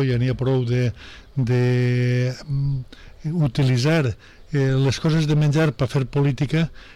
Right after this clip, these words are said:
i per pegar-se uns contra uns altres. Eh, crec que, que és moment de, mm, de mirar menys lo que diuen els opinants, i nosaltres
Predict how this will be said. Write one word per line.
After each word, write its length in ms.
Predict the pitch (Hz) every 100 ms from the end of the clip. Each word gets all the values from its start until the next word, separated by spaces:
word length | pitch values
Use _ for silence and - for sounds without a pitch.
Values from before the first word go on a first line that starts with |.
| -
i 80 | 135
per 140 | 131
pegar-se 400 | 123 123 139 143
uns 160 | 139 135
contra 300 | 135 123 123
uns 100 | 117
altres. 600 | 107 90 71 - - - - - -
Eh, 140 | 127 117
crec 240 | - 139 -
que, 100 | 160 143 - - - -
que 140 | 127
és 80 | 123
moment 380 | 131 135 139 135 117 - - -
de, 640 | 135 120 123 120 120 120 117
mm, 460 | 131 127 127 127 123 - - - - 160 254 156 147 156 180 170
de 80 | 143
mirar 300 | 147 156 185
menys 640 | 170 156 123 107 82 - - - - -
lo 220 | 143 139
que 220 | - 139 127
diuen 400 | 165 185 180 160
els 220 | 147 131
opinants, 840 | 135 131 127 156 175 143 - - -
i 80 | 120
nosaltres 480 | 110 123 143 131